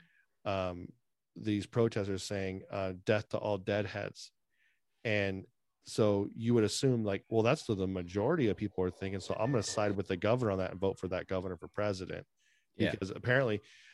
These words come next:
Speaker 1: I mean, a majority can't be wrong, right? <laughs>
Speaker 2: Yeah.
Speaker 1: I mean,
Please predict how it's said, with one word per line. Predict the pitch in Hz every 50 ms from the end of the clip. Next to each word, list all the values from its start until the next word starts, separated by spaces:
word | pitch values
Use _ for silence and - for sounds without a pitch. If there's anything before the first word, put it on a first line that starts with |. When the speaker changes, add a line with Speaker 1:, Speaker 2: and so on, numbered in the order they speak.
| - - _ - -
Speaker 1:
I | 139
mean, | 123 117 110 107 -
a | -
majority | 123 120 107 110 123 135 135 117
can't | - - 120 110
be | 107 101
wrong, | 92 90 98 113 120 104 90
right? | 85 87 92 104 120 - - _ _ _ _ _ _ _ _ _ _ _ _ _ _ _ _ _ -
<laughs> | - -
Speaker 2:
Yeah. | 98 82
Speaker 1:
I |
mean, | - 98 92 87 85